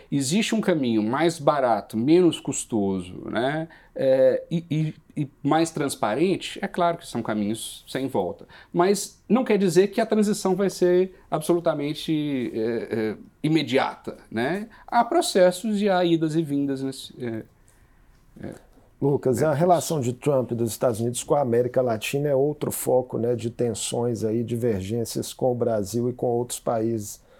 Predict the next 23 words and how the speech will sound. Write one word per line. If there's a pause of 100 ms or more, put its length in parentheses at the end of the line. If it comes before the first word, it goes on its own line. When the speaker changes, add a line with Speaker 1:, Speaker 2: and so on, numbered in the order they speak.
(260)
Speaker 2:
da
região. (540)
O
que
que
representam
simbolicamente
os
recentes
ataques
dos
Estados
Unidos
em
águas
sul-americanas, (240)
né,
bombardeando
aí
barcos
que
classificam
como